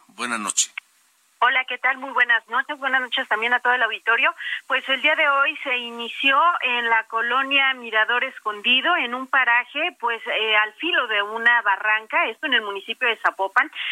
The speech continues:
Speaker 2: Se iniciaron, eh, con labores de rescate de bolsas que contienen restos humanos, así como también cuerpos. Y es que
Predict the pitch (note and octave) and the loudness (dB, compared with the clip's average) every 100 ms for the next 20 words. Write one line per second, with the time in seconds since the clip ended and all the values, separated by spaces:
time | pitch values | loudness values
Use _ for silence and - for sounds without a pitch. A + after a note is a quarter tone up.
0 | - - C#4 C4+ - F4 F#4 F#4+ F#4 - | -8 -2 0 0 2 2 0 -2 -4 -2
1 | B3+ B3 B3 B3 B3 B3 A#3+ B3 B3+ D#4 | 0 -2 0 2 2 0 2 2 2 0
2 | D#4+ D4+ B3 A#3 A3 A3 - C4 C#4 - | 0 -2 -2 0 0 -4 -2 0 0 -2
3 | B3+ A3+ A3 G#3 C4 E4 - B3+ A#3 G3+ | -8 -6 -6 -2 0 0 0 -2 0 -4
4 | - G3+ G3+ A#3+ A#3+ B3 B3+ A#3+ A3+ A#3+ | -2 -2 -2 0 0 2 0 0 0 0
5 | C#4+ - B3 A#3 G#3+ G3+ A3 A#3+ B3+ C4+ | -2 -4 -4 -4 -6 0 2 2 -2 -6
6 | C4+ A3+ C4 B3+ C4+ A3+ G#3 G3+ G3 A3+ | -6 -8 -10 -10 -4 -2 0 -2 -2 -4
7 | A#3+ A#3 A3+ A3+ A#3 - C4+ - - - | -4 -4 0 2 0 0 -2 -2 -8 -6
8 | - C4+ D4+ F#4+ - F#4+ | -4 0 2 0 -2 0